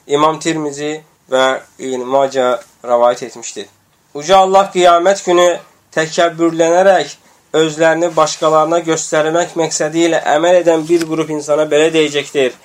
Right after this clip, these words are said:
"Gedin savabınızı onlardan alın,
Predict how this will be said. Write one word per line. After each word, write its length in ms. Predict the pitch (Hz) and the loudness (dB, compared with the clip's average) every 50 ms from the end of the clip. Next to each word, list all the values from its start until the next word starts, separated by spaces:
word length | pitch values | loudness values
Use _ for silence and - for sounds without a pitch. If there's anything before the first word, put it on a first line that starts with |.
| _ _ _ _ _ _ _ _ _ _ | _ _ _ _ _ _ _ _ _ _
"Gedin 400 | - 175 180 190 190 196 190 185 | -2 -2 0 2 2 2 2 2
savabınızı 1000 | 175 - - 185 175 175 175 170 170 175 170 170 170 165 - 190 185 185 185 185 185 - - - _ | 0 0 0 0 2 4 2 2 2 0 -2 -2 -2 -4 -2 -2 0 0 -2 -4 -6 -12 -20 -20 _
onlardan 640 | _ 160 160 156 156 156 160 160 156 151 - 180 185 | _ 0 0 0 2 2 2 2 2 2 2 2 2
alın, 380 | 180 170 165 156 147 131 123 | 2 2 2 2 0 0 -2